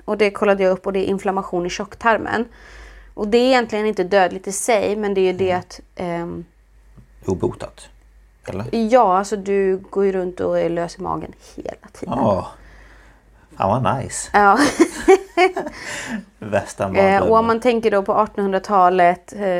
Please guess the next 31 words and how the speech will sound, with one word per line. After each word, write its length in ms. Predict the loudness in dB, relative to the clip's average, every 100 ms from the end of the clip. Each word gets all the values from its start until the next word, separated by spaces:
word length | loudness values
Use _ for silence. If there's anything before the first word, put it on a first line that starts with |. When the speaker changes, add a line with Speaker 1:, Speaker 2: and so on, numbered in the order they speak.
| -2 -2
Speaker 1:
med 300 | -6 -4 -2
vätskebrist 800 | -4 -6 -6 -2 -2 -4 -6 -4
och 80 |
allt 200 | -4 -4
det 60 | -4
Speaker 2:
Ja, 60 | -2
Speaker 1:
här. 120 | -2
Speaker 2:
såklart. 180 | -4 -16 -20 -20 _ _ _ _ _ _ -6
Speaker 1:
Så 160 | -4
Caroline 600 | 2 4 4 2 2 2
dör 360 | 6 6 6 2
artonhundranittiosex 1200 | -4 -4 -6 -4 -2 -4 -6 -4 -2 -2 -6 -8
och 160 | 0 2
Alex 320 | 2 -2 -4
dör 320 | 0 0 -2 -10 _ _ _
artonhundranittioåtta. 1040 | -2 -2 -4 -2 -2 -2 -2 -4 -6 -4 -6
Jag 80 |
har 40 | -6
skrivit 260 | -6 -4
nittonhundranittioåtta, 960 | -2 -4 -4 -4 -2 -4 -6 -8 -8 -6
men 120 | -4
det 80 | -2
är 80 | -4
ju 40 | -4
jävligt 280 | -6 -8
tydligt 300 | -8 -10 -10
att 80 | -12
det 60 | -12
inte 160 | -6
var 80 | -4
det. 160 | -2